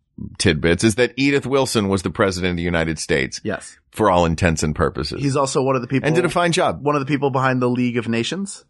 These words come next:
Speaker 1: Yes. Uh, Woodrow Wilson, um, famously created the, or was, uh, a part of creating the League of Nations, which did, which didn't work, but turned into the U N, and the U N's awesome.
Speaker 2: Yes. So, so notable for that.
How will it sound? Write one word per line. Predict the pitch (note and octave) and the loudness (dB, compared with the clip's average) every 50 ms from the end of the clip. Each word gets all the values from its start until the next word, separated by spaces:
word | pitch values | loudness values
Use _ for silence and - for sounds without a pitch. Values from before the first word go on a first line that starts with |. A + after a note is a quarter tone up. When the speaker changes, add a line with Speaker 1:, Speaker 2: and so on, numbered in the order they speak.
| _ - | _ -8
Speaker 1:
Yes. | E2+ A2+ C3+ A#2 E2+ - - - - _ - - - - - _ _ _ - | -2 0 2 2 2 -2 -4 -6 -8 _ -20 -20 -20 -20 -20 _ _ _ -8
Uh, | - F2 F2 E2+ E2+ E2 D#2+ D#2 F2 | -2 0 0 2 2 2 0 0 2
Woodrow | G2+ G#2 F2+ G#2 G#2 G2 | 0 0 0 2 0 0
Wilson, | F#2 F#2+ F#2+ F#2 F2+ - G2+ F#2+ F#2 F2+ | 2 2 0 0 0 0 -2 0 0 0
um, | F2 E2+ E2 D#2+ D#2 D#2 D2+ D2+ D2+ _ _ _ - - - | 0 0 0 0 0 -2 -4 -6 -8 _ _ _ -18 -16 -12
famously | - - G#2 G2+ G2 F#2+ F#2+ F#2 - - F#2+ F#2 F2+ F2+ E2 | -6 -2 0 2 2 2 0 0 0 0 2 4 4 2 2
created | - - F#2 F2+ F2+ F2 F2+ E2+ | 0 0 2 2 4 2 2 2
the, | F#2+ F2 | 2 2
or | F2 C#2+ F2 F2+ F2 E2+ B1+ | 4 4 4 4 4 2 0
was, | B1 F2 F2 F#2 F2+ F2 D#2+ - - _ _ _ _ _ _ _ _ _ _ _ _ _ _ _ _ - | -2 -2 2 2 2 2 0 -6 -10 _ _ _ _ _ _ _ _ _ _ _ _ _ _ _ _ 0
uh, | G#2+ G#2+ G2 F#2+ E2+ D#2 F#2+ D#2+ - | 0 2 2 2 0 -2 -4 -8 -2
a | - - G#2 G#2 F#2 D#2+ | -2 0 0 0 -2 -2
part | D#2 - - E3+ D#3 A#2+ | -6 -2 0 0 0 0
of | G2 | -2
creating | - - A#2 A2+ A2 G#2 G#2 G2+ | -4 -4 0 0 0 2 2 0
the | G2 | 2
League | G2 G2 F#2 F#2 | 2 2 2 2
of | F2+ | 2
Nations, | F2+ F2+ F2+ - A2 G#2+ G2+ | 2 2 2 0 0 -2 0
which | C3+ C3+ - | -2 -2 0
did, | - A3 G3+ E3+ | 0 -2 -2 0
which | D#3+ E3+ D#3+ - - | -2 -2 -2 -2 0
didn't | B3 A3 F3 D#3 D3+ E3 | 0 0 0 0 0 2
work, | G3 F3 C#3 A#2+ - - | 2 2 0 0 -2 -2
but | - A#2 A2 F#2+ | -2 -2 -2 0
turned | - B2 A2+ G#2+ | 0 0 2 2
into | G#2 G2+ F#2+ F#2 | 2 2 2 2
the | F#2 F2+ | 2 2
U | F2 F2+ F2 E2+ | 2 2 2 2
N, | E2 D2+ D2 C#2+ | 2 0 0 0
and | D2 C#2 C2 - - | -2 -4 -6 -8 -10
the | D2 D#2 E2+ | -6 -4 -2
U | E2 D#2+ D2+ | 0 2 2
N's | C#2 C2 C2+ - | 0 0 -2 -2
awesome. | C2+ G#1+ - - - - - | -4 -4 -4 -6 -10 -8 -2
Speaker 2:
Yes. | - A#2+ F#2+ - - | 0 0 0 0 0
So, | - - D3 C3 C3+ C3+ | -2 2 2 2 2 2
so | - - F3 D3+ | 0 0 0 2
notable | D3 D#3 E3 E3 D3+ D3+ C#3+ | 2 2 0 0 0 0 -2
for | C#3+ - B2+ | 0 0 0
that. | B2 A#2 A2 A2 - - _ | 2 2 2 2 0 -4 _